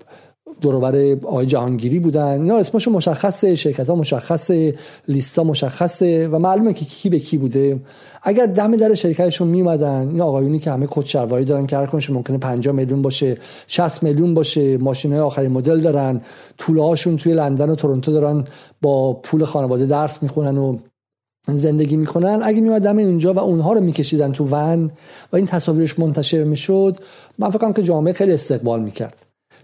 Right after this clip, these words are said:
جامعه از این که گشت ارشاد مدیران باشه و ببینن که کی به کی استقبال می‌کرد. ولی ببین چه اتفاقی میفته.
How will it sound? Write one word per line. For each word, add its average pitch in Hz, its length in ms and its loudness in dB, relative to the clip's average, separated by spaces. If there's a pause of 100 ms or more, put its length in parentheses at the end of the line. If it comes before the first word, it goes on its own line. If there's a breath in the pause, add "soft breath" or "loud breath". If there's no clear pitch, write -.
جامعه 165 640 2 (360 loud breath)
از 151 220 -4
این 190 200 0
که 135 360 -2 (480)
گشت 151 280 0
ارشاد 160 380 0
مدیران 151 560 2
باشه 120 400 -2
و 131 100 -2
ببینن 156 260 2
که 170 80 0
کی - 200 -2
به 156 120 2
کی 170 260 -2
استقبال 151 520 0
می‌کرد. 113 240 -8
ولی 185 100 2
ببین 220 120 4
چه 240 120 2
اتفاقی 151 320 0
میفته. 131 560 -2